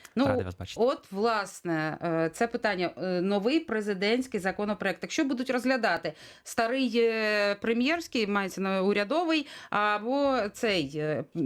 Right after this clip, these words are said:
Speaker 1: як зараз тут?
Speaker 2: Зрозуміло. Почну з того, щоб наші слухачі, м, все добре зрозуміли, про що ми говоримо. Ем, коли почалось велике повномасштабне вторгнення,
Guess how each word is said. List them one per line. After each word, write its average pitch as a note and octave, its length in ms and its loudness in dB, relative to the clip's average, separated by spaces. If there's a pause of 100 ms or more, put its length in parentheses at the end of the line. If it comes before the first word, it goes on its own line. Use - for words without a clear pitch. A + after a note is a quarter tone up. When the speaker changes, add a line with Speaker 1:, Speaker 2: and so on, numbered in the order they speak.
(180)
Speaker 1:
як A#3+ 340 0
зараз A#3+ 720 -2
тут? - 280 -8 (140)
Speaker 2:
Зрозуміло. A2+ 640 2 (760)
Почну F#3 340 2
з - 80 -10
того, E3 280 0
щоб - 180 -4
наші C3 220 0
слухачі, C3 420 0
м, A#2 240 -2 (220)
все B2+ 180 0
добре C3 280 0
зрозуміли, B2+ 760 0 (240)
про C3+ 100 -2
що D3+ 180 -2
ми D3 120 -2
говоримо. A#2 520 -2 (760)
Ем, A#2 440 2
коли D3+ 220 0
почалось D#3+ 360 -2
велике D#3 280 2
повномасштабне C#3+ 720 0
вторгнення, F3 800 0